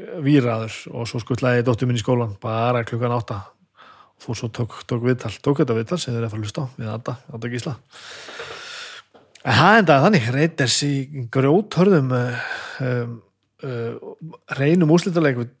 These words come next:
á móti Chargers, þeir tóku þetta í, eh, framlengingu og allt í voða. Þetta var eins, eins og, eins og þeir sögðu þarna, lí-, lí-, lýsarnir, lýsendurnir. Ef þetta var í bíómynd, þá er ég genginn út, vegna þess að það myndi enginn, þetta, þetta,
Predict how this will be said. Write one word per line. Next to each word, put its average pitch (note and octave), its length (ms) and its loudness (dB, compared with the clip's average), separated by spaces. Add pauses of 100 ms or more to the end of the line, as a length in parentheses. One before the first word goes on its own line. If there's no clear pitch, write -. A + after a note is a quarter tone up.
(120)
á D#3 160 -10
móti B2+ 240 -4
Chargers, D3+ 400 4 (140)
þeir A#2+ 260 -6
tóku C#3+ 400 0
þetta A#2+ 160 -2
í, B2 140 -4 (100)
eh, A#2 720 -10
framlengingu C3+ 720 0
og A#2 100 2
allt D#3+ 320 -2
í D#3+ 80 4
voða. C#3 460 6
Þetta A#2+ 120 -4
var A2+ 120 -4
eins, A2+ 200 -4 (540)
eins A#2 160 -4
og, A#2 240 -2 (140)
eins B2+ 140 -8
og A#2 100 -4
þeir G#2+ 100 -2
sögðu B2+ 240 2
þarna, A2+ 240 -4
lí-, - 160 -6
lí-, C3+ 400 -4
lýsarnir, C3+ 560 0 (160)
lýsendurnir. B2+ 640 -6 (640)
Ef - 160 -6
þetta A#2 160 0
var A#2 80 4
í A2+ 160 -2
bíómynd, C3+ 400 6
þá B2 160 2
er B2 160 4
ég A#2 160 -2
genginn C3+ 400 -2
út, C3 240 -2
vegna A2+ 160 -6
þess G#2 80 -8
að A2+ 80 -2
það A#2 80 -2
myndi A#2 220 -4
enginn, A2+ 260 -10
þetta, A#2 300 -10
þetta, A#2 220 -6